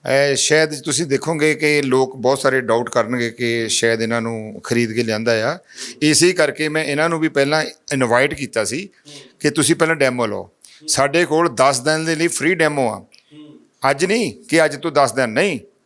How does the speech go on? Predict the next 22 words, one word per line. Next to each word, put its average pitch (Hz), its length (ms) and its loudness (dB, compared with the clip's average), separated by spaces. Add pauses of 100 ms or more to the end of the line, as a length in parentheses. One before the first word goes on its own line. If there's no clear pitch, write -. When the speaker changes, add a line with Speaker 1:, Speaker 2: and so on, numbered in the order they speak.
Speaker 1:
ਇਹ 190 80 2
ਸਦਾ 180 260 2
ਚੱਲਦਾ 175 280 2
ਰਹੇਗਾ। 139 340 -2 (580)
ਕੋਈ 208 200 4
ਵੀ 262 100 2
ਬੰਦਾ 139 500 0 (320)
ਸਾਡੇ 147 240 0
ਕੋਲ 156 140 2
ਆਵੇ, 127 220 2
ਉਹ 196 80 2
ਪਹਿਲਾਂ 190 220 2
ਫ੍ਰੀ 180 180 0
ਡੈਮੋ 151 320 2
ਲਵੇ, 113 380 -2 (380)
ਆਪਣੀ 143 240 0
ਸ਼ੂਗਰ 143 280 0
ਸਾਡੇ 113 220 2
ਕੋਲ 151 140 0
ਚੈੱਕ 170 180 0
ਕਰਵਾ 185 220 2
ਲੇ, 202 180 -2